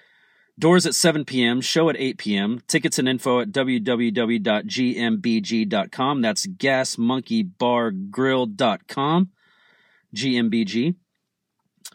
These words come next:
Um, so come out and see us, man. Have a drink with us. Uh, it'll be a good time. I'm so excited to play a show.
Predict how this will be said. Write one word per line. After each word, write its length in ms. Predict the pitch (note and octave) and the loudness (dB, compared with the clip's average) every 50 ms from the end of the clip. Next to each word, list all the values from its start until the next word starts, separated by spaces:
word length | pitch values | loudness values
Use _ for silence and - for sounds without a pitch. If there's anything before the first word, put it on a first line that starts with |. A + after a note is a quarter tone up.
| _ _ _ _ _ _ - | _ _ _ _ _ _ -6
Um, 440 | B2 B2 B2 B2 B2 B2 B2 A#2+ A#2+ | -4 -2 0 0 0 0 0 0 0
so 140 | - - D3 | 0 0 2
come 180 | - F3+ F#3 | 4 6 6
out 100 | G3 F#3 | 6 6
and 80 | D#3+ D3+ | 4 2
see 200 | - - D3 C#3+ | 0 0 2 2
us, 160 | D3 C#3+ - | 2 0 0
man. 220 | D3+ C#3+ C#3+ D3+ D3 | 0 0 0 0 2
Have 160 | D3+ D3+ C#3 | 0 0 0
a 40 | C3 | 0
drink 320 | - B2 C#3 C#3+ C3 - | -2 0 0 0 0 0
with 200 | C#3+ C3 - C#3 | -2 -2 0 2
us. 420 | C3+ C3+ B2 - - - - - | 0 0 0 -2 -4 -4 -4 -6
Uh, 380 | A2+ - B2+ B2 A#2+ A#2 A#2 A#2 | -6 -6 -4 -2 -2 0 -2 -2
it'll 200 | - C3+ C3+ C3 | -2 -2 -2 0
be 120 | B2 C#3+ C#3 | 0 0 0
a 60 | B2 | 0
good 180 | A2+ C3 A2 - | 0 -2 -2 -2
time. 320 | - C3 A#2+ B2 B2 A#2+ | 0 0 0 0 0 0
I'm 160 | A#2 A#2+ A2+ | 0 -2 -2
so 240 | - - - D3 D3 | -2 0 0 0 0
excited 400 | C#3+ - - D3+ C#3 B2+ B2+ A#2 | 0 0 0 0 0 0 0 -4
to 80 | A#2 G2 | -6 -6
play 220 | - C3+ B2 A#2 | -2 0 0 0
a 40 | A2 | 0
show. 440 | - - - A#2+ A2+ A2 A2 G#2+ | -2 -2 -2 -2 0 0 -2 -4